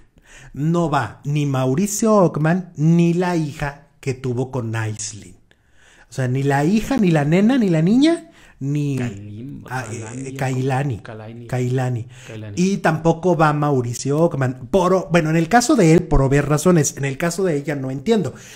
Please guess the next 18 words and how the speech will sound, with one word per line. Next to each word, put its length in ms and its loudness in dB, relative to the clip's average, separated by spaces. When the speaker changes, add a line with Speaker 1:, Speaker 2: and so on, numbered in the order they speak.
Speaker 1:
Pero 280 0
por 160 2
lo 200 4
que 80 -2
puedo 360 4
percibir, 560 2
como 240 2
que 100 0
también 360 0
la 100 2
niña 360 2
pasa 260 0
muchos 640 -2
momentos 640 -4
con 200 -4
papá. 540 -2
Es 220 4
decir, 500 4